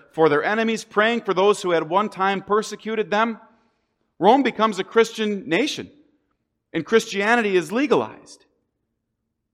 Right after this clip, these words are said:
We pray for our enemies. It's intimately linked for our purpose. Prayer is intimately linked for our purpose for being here on this earth.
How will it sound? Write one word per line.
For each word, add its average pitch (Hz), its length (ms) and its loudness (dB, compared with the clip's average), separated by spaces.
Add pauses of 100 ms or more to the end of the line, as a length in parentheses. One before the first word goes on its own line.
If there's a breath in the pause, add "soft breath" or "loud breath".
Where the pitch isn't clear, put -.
(2250)
We 123 80 -20
pray 185 320 -2
for 160 320 0
our 139 480 -2
enemies. 120 540 -10 (800)
It's 131 260 -10
intimately 196 640 -4
linked 147 480 -2 (320)
for 147 180 -4
our 139 140 0
purpose. 180 480 -2
Prayer 202 400 0
is 151 240 -4
intimately 214 560 -2
linked 180 260 -2
for 165 140 -2
our 139 140 -2
purpose 190 420 -4
for 160 180 -6
being 160 380 0
here 147 340 -2
on 151 280 0
this 147 280 -2
earth. 131 320 -6